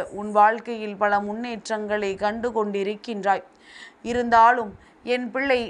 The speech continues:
உன் இல்லத்தில் இருக்கின்ற இது போன்ற விஷயங்களினால் சில தேவைகள் உனக்கு தடைப்பட்டு போகும். இதையெல்லாம் அங்கே இருந்து உடனடியாக அப்புறப்படுத்திவிட்டு,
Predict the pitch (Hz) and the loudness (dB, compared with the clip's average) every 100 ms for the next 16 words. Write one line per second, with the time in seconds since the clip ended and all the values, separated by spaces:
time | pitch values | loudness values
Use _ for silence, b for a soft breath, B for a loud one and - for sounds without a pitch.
0 | - 202 233 233 254 269 269 254 240 247 | -10 -10 -8 -6 -2 -2 -2 -6 -4 -4
1 | 254 254 247 233 226 226 262 247 233 226 | -8 -8 -6 -4 -4 -6 -4 -4 -2 -2
2 | 226 240 220 226 220 202 208 185 156 - | -4 -6 -6 -4 -4 -2 0 0 -2 -10
3 | - 220 208 202 214 233 233 208 196 208 | -12 -2 -2 0 0 0 0 -2 -2 -6
4 | 214 - 202 202 202 202 208 202 226 185 | -8 -8 -2 0 0 -2 -2 -2 -8 -2
5 | 208 214 202 - B B B B 226 233 | -2 -2 -8 -16 B B B B -2 0
6 | 233 226 254 240 214 196 - _ _ _ | 2 2 4 6 4 -2 -20 _ _ _
7 | 220 226 233 226 220 226 254 262 240 185 | -4 -2 0 0 0 -2 -2 -4 -4 -6
8 | - _ _ - 214 240 240 226 220 220 | -10 _ _ -14 -4 0 0 0 4 4
9 | 233 233 202 202 254 226 214 214 240 247 | 6 4 2 2 -2 -2 -2 -4 -6 -8
10 | 208 208 - | -8 -6 -6